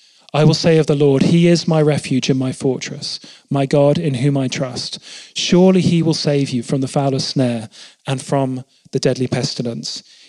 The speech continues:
He will cover you with his feathers, and under his wings you will find refuge. His faithfulness will be your shield and rampart. You will not fear the terror of the night, nor the arrow that flies by day, nor the pestilence that stalks in the darkness, nor the plague that destroys at midday.'"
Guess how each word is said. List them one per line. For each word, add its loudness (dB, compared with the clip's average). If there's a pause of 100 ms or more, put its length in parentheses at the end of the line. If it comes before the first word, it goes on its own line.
He 4
will 2
cover -2
you 0
with 0
his -4
feathers, -6 (840)
and -4
under 0
his 2
wings 2
you 0
will 2
find -4
refuge. -6
His -6
faithfulness 0
will 2
be 2
your 2
shield 0
and -4
rampart. -8
You 0
will 4
not 2
fear 4
the 0
terror 0
of -6
the -6
night, -8 (340)
nor 2
the 2
arrow 2
that 2
flies 0
by -2
day, -2
nor 2
the 2
pestilence -2
that -4
stalks -2
in -6
the -2
darkness, -6 (320)
nor 2
the -4
plague 0
that 0
destroys -4
at -10
midday.'" -2